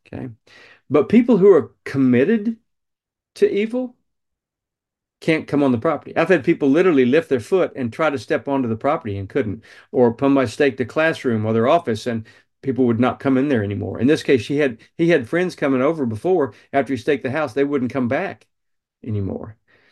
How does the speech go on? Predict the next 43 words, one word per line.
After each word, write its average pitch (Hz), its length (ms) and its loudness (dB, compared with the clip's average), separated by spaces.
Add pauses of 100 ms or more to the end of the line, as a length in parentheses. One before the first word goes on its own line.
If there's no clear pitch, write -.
(260)
And 127 180 2
so 139 400 2 (1120)
a 139 60 2
wife 165 720 2
that 131 160 2
is 113 180 0
dabbling 160 520 2
in 117 120 2
evil, 107 460 -6 (420)
you 107 60 -8
know, 101 80 -4
she'd 120 220 -2
been 135 100 2
a 135 80 2
topless 131 400 0
dancer. 120 440 -2
Everybody 202 360 -2
can 113 200 0
repent 107 360 -2
of 107 80 -4
anything. 151 380 -2
We've 139 160 -4
all 135 160 -2
done 113 200 -2
things 104 220 -6
in 110 80 -6
the 101 60 -6
past 104 320 -4
we're 113 80 -2
not 101 200 -6
proud 202 280 -4
of, - 200 -8 (440)
that 127 120 2
we 127 80 6
need 120 280 2 (420)
deliverance 151 480 4
from, 98 240 -6
that 110 140 0
we 120 120 0
need 123 400 2
forgiveness 139 600 -2
for. - 360 -16 (800)
But 139 360 0